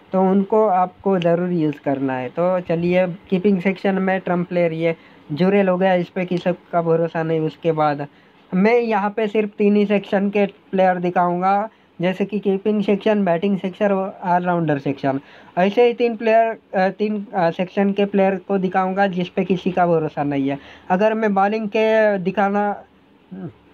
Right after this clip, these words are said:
दिखाने लग जाऊँ तो वहाँ पे छः छः ट्रम्प player है, तो उन, उन सभी को लूँगा। यहाँ पे keeping, ऑलराउंडर और batting में, अ,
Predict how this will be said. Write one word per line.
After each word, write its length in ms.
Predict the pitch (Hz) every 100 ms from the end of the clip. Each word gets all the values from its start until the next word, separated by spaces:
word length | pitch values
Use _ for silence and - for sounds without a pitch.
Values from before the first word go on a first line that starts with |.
| _ _ - 147
दिखाने 440 | 160 180 202 202
लग 180 | 190 185
जाऊँ 240 | 196 202
तो 120 | 202 202
वहाँ 280 | 196 190 185
पे 100 | 196
छः 200 | - 202
छः 180 | 220 214
ट्रम्प 280 | 214 202
player 240 | 196 190 190
है, 100 | 190
तो 120 | 190
उन, 260 | 180 185 180 - -
उन 160 | 190 196
सभी 280 | 214 196 202
को 160 | 208
लूँगा। 380 | 202 202 196 196
यहाँ 260 | 190 185 180
पे 180 | 185
keeping, 460 | 180 185 185 202 202
ऑलराउंडर 560 | 175 180 180 185 180 180
और 120 | 170
batting 360 | 170 170 196
में, 300 | 190 185 180 170 - - _
अ, 140 | 165